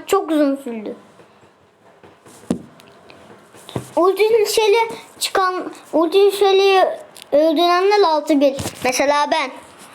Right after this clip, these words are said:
öldürüyordum. Siz, siz sanmayacaksınız ama gerçek.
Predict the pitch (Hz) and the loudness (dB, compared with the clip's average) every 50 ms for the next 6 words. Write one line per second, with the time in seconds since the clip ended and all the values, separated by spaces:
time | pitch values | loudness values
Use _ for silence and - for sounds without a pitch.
0 | - - - - - - - - 294 294 294 277 330 320 311 339 349 339 285 262 | -20 -20 -20 -20 -10 -2 0 2 2 2 2 2 2 2 4 2 2 2 2 0
1 | 233 240 240 - - - - - - - - - - - - - - - - - | 0 -2 -8 -12 -18 -20 -20 -20 -20 -20 -20 -20 -20 -20 -20 -20 -20 -20 -20 -20
2 | - - - - - - - - - - - - - - - - - 392 392 403 | -20 -20 -20 -20 -20 -20 -20 -18 -14 -14 -12 -10 -8 -6 -6 -4 -4 -2 0 2
3 | 403 403 381 392 - 466 453 480 466 - - - - - - 302 - - 440 466 | 2 2 2 2 2 2 2 2 0 -2 -8 -10 -8 -6 -6 -4 -2 -2 0 0
4 | 453 359 285 226 247 233 240 - 254 254 269 285 330 392 453 349 247 226 214 214 | 0 0 0 0 -2 -2 -2 0 0 2 2 2 2 0 -2 -2 -2 -4 -4 -4
5 | - - 180 | -6 -8 -8